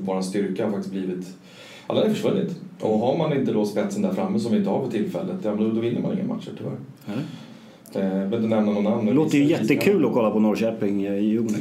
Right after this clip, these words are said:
Speaker 1: Ja, men det händer ju alltid. Det är ju så sport funkar, men det kan ju inte gå åt helvete jämt. Malmö är ju ett bra lag, kan man säga. Det är i och för sig Norrköping också.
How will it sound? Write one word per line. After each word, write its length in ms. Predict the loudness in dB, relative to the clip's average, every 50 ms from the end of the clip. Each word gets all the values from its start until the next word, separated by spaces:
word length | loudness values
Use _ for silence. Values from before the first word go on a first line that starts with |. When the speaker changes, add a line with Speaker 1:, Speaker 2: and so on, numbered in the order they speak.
| -4 -6 -6 -2 0
Speaker 1:
Ja, 160 | 2 4 4 4
men 80 | 4
det 60 | 4 4 4
händer 280 | 4 4 6 6 6 6
ju 60 | 6
alltid. 300 | 4 2 0 -2 -2 -4 -4 -4 -2
Det 60 | 2 2
är 20 |
ju 40 | 2
så 200 | 4 4 4 4
sport 240 | 4 4 4 4 4
funkar, 200 | 2 2 2 2
men 80 | 2 2
det 80 | 2 2
kan 180 | 2 2 2
ju 60 | 2
inte 120 | 2 2 2
gå 80 | 2
åt 100 | 2 2 2
helvete 320 | 2 2 2 2 2 2
jämt. 260 | 2 2 2 2 2 2
Malmö 260 | 2 2 4 4 2
är 100 | 4 4
ju 80 | 2 2
ett 60 | 4
bra 200 | 4 4 4 4
lag, 140 | 4 2 2
kan 100 | 2 2
man 80 | 2 2
säga. 160 | 2 2 2
Det 100 | 2 2
är 20 |
i 40 | 2
och 40 | 2
för 60 | 2
sig 100 | 2 4
Norrköping 460 | 4 4 2 2 0 0 0 2 0
också. 200 | 0 0 0 -2